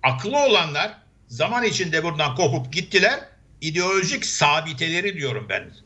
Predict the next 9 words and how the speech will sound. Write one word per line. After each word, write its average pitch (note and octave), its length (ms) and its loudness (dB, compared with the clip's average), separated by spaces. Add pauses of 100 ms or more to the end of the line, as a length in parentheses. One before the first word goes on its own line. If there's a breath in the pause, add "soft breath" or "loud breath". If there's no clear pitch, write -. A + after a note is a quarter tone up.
S-, - 380 -10
bir C3 80 -2
takım D3 280 0
sabiteleri C3 840 0
var. A2+ 260 -6
Bunu C#3 240 -4
değiştirmek C3+ 600 0
mümkün B2 380 -2
değil. B2+ 380 -2